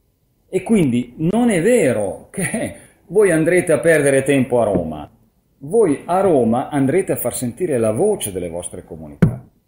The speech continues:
Perché questo è il punto, non puoi fare una vera scelta federalista se non c'è la voce delle comunità a Roma,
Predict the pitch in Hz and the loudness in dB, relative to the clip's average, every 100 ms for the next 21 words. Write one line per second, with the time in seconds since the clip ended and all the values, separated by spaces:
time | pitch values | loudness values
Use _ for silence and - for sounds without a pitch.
0 | _ _ _ _ - - 202 196 233 262 | _ _ _ _ -20 -10 -8 -4 0 2
1 | 233 208 156 185 185 165 151 - - 165 | 2 2 0 -2 -2 0 0 -2 -8 -4
2 | 214 214 247 233 - 208 190 143 - 202 | -4 0 2 4 2 2 2 2 -2 0
3 | 214 185 135 120 - 160 156 240 202 117 | 0 2 0 -2 -8 -8 0 2 2 0
4 | - 202 196 135 127 156 147 170 226 240 | -2 0 0 0 -4 -2 0 2 2 0
5 | - 143 - 262 175 156 240 185 202 247 | 0 0 2 2 2 0 2 4 4 2
6 | 196 170 170 180 180 180 247 247 180 156 | 2 0 2 2 2 2 2 2 2 4
7 | 127 101 90 | 2 0 -4